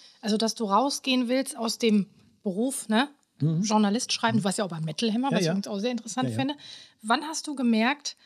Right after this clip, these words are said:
Speaker 1: dass du anderen helfen willst damit? Also du hast, ne,
Speaker 2: Mhm.
Speaker 1: dass dir das nicht nur aufgefallen ist, sondern dass du gesagt hast, „Nee, ich will jetzt anderen helfen, da besser drin zu werden.“
Speaker 2: Ja,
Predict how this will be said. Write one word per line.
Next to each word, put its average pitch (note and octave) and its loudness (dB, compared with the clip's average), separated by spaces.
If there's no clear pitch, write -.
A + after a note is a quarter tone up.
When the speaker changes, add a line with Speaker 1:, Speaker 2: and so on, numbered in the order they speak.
Speaker 1:
dass A#3+ 0
du B3 -4
anderen A#3 4
helfen G#3 2
willst G3 -10
damit? F#3 -10
Also G#3 0
du G#3 4
hast, A3 0
ne, A#3+ 2
Speaker 2:
Mhm. A#3+ -6
Speaker 1:
dass A3+ -4
dir A#3+ -6
das G#3+ -6
nicht A3+ -4
nur A3 -4
aufgefallen C4 -2
ist, B3+ -6
sondern A#3 -2
dass A3+ -4
du A#3 -8
gesagt A3 -2
hast, A3 -6
„Nee, A3+ 0
ich F#3+ -4
will A3+ -2
jetzt A3 -4
anderen G#3+ 0
helfen, G#3+ -2
da G#3+ 0
besser A3 -2
drin F#3+ -6
zu F3+ -6
werden.“ F3 -6
Speaker 2:
Ja, B2 -2